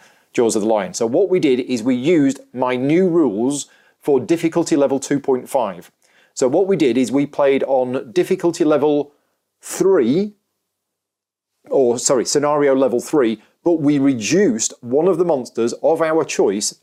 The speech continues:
down to level two. We didn't want to reduce it all the way down to two, because we both felt, well, I certainly felt that that would make it a bit too easy.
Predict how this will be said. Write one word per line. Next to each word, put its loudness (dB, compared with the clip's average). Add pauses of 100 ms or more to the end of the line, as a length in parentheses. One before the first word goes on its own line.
(120)
down 0
to -4
level 0
two. -4 (580)
We 0
didn't 0
want 0
to 4
reduce 0
it 2
all 2
the 0 (100)
way 2
down -2
to -14
two, -4 (340)
because 0
we 0
both -2
felt, -2
well, 0
I 0
certainly -2
felt -2
that -2
that -4
would 0
make -2
it -2
a -6
bit -2
too 0
easy. 0